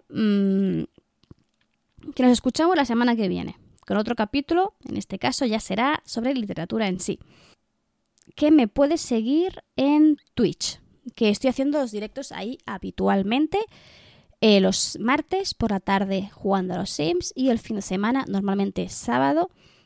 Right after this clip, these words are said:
ampliando el contenido del capítulo del podcast de esa semana o ofreciéndote otro contenido aparte. Si quieres saber exactamente qué hago, qué día,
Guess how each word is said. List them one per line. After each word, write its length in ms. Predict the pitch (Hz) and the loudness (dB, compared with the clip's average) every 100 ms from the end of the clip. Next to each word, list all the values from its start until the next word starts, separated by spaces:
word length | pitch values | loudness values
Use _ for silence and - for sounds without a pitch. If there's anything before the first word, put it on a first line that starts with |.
| - | -14
ampliando 540 | - 240 254 233 220 226 | -2 -2 0 0 0 0
el 100 | 247 | -2
contenido 460 | - 226 220 196 | 0 -2 0 2
del 120 | 208 214 | 2 2
capítulo 320 | 196 202 202 | -4 0 0
del 100 | 185 | 0
podcast 320 | 185 - 202 | -4 -4 -6
de 60 | 190 | -4
esa 80 | |
semana 460 | 185 185 214 285 311 | -8 -4 0 0 0
o 100 | - | 2
ofreciéndote 600 | 254 240 220 226 220 262 - | 0 0 -4 -2 -2 -2 -2
otro 320 | 214 202 208 | -2 0 0
contenido 640 | 208 196 190 180 185 190 - _ _ - | 0 0 -2 -4 -2 -2 -6 _ _ -10
aparte. 500 | 190 - 104 - - - _ _ _ _ _ _ _ _ _ _ _ _ _ _ _ _ - - - - _ _ | -8 -6 -10 -12 -18 -20 _ _ _ _ _ _ _ _ _ _ _ _ _ _ _ _ -20 -20 -20 -20 _ _
Si 260 | - - 254 | -10 -4 0
quieres 180 | 269 294 | 2 4
saber 160 | 339 | 4
exactamente 520 | 320 294 294 311 294 190 | 2 0 0 2 2 0
qué 200 | 196 226 | 2 4
hago, 260 | 262 196 | 4 2
qué 160 | - 190 | 2 2
día, 320 | 269 277 285 | 4 4 2